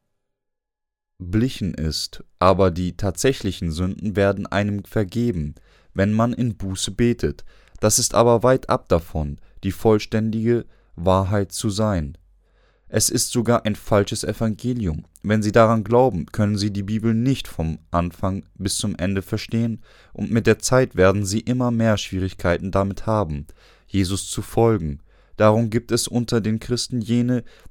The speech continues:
die an andere Evangelien und einen anderen Gott glauben.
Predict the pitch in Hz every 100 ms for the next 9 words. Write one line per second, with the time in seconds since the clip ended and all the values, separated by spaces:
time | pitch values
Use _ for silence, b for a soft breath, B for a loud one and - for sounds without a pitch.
0 | - 131 127 - 135 117 85 - 92 85
1 | 95 95 104 101 - _ 117 117 - 92
2 | 104 107 104 117 127 98 82 78 82 -
3 | - 80 76 71